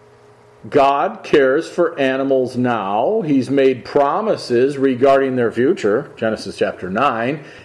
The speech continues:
Animals will participate with man in the millennium and the new earth, and we have references of Scripture in Isaiah eleven and chapter sixty-five to demonstrate that. And animals will be redeemed from the curse and will sing praise to God with all creation,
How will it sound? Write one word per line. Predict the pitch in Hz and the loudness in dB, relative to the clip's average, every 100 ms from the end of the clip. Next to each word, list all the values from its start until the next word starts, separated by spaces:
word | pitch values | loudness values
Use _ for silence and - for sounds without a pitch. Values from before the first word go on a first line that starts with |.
| - | -2
Animals | 175 214 247 196 170 | 2 4 4 2 0
will | 139 156 202 | 0 2 2
participate | 202 170 156 - 196 185 175 156 | 2 -2 -2 -2 -2 -2 2 2
with | 131 131 | 2 0
man | 120 139 151 147 147 | 2 0 0 -2 -2
in | 151 | -2
the | 143 | 0
millennium | 135 143 151 143 135 | 2 2 0 0 0
and | 131 151 | -2 0
the | 165 | 0
new | 127 113 | 0 2
earth, | 104 113 131 | 2 2 0
and | 120 | -2
we | 113 | 0
have | 120 117 | 0 0
references | 117 123 131 120 120 | 0 0 -2 -2 -4
of | 101 | -4
Scripture | - - 117 117 143 | -6 -2 -2 0 -2
in | 117 | 0
Isaiah | 101 95 87 101 123 135 | -2 -2 -2 0 0 0
eleven | 101 104 110 160 | -2 -2 -2 -4
and | 120 87 82 | -6 -10 -14
chapter | - 104 - 98 | -4 -4 -4 -6
sixty-five | 113 104 92 - 98 113 156 - | -6 -6 -12 -8 -4 -2 -4 -6
to | 98 | -10
demonstrate | 101 110 107 - 113 113 | -8 -8 -6 -2 -2 0
that. | 123 180 - - - - | 0 0 -4 -20 -20 -2
And | 180 196 | 0 2
animals | 190 202 240 240 196 165 | 2 2 2 2 0 2
will | 170 190 | 2 2
be | 196 202 | 2 0
redeemed | 185 175 151 180 202 | 2 0 0 0 -2
from | 190 185 | 0 0
the | 151 | 0
curse | 147 190 220 - | 2 2 2 0
and | 160 | -2
will | 151 | -2
sing | 143 170 160 | 0 -4 0
praise | 170 170 175 | 2 4 2
to | 175 | 0
God | 165 165 170 | 2 0 0
with | 156 | 0
all | 165 170 | 0 0
creation, | 175 175 190 - 226 143 | 0 2 2 -2 -6 -6